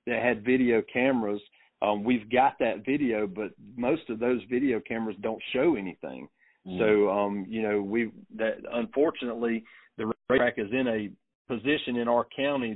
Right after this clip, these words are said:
Speaker 1: that, that's, I would say, more on the rural side of, you know, those kind of businesses, and the cameras that they've got on the businesses, they're more, um, geared towards, you know, day, daily operations, not necessarily outside,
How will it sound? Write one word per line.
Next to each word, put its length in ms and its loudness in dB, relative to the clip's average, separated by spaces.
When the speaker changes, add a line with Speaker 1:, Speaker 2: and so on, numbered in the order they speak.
Speaker 1:
that, 180 -2
that's, 180 -4
I 180 4
would 280 -2
say, 300 2
more 360 2
on 140 2
the 80 -2
rural 540 0
side 500 -2
of, 260 -6
you 80 -14
know, 180 -8
those 260 -2
kind 140 -4
of 120 -12
businesses, 580 -8
and 120 -8
the 80 -14
cameras 440 0
that 100 -14
they've 240 0
got 360 6
on 200 0
the 80 -8
businesses, 640 -6
they're 100 4
more, 540 4
um, 440 0
geared 360 4
towards, 380 2
you 140 -4
know, 160 -2
day, 300 4
daily 520 2
operations, 800 -2
not 300 -2
necessarily 640 -6
outside, 720 0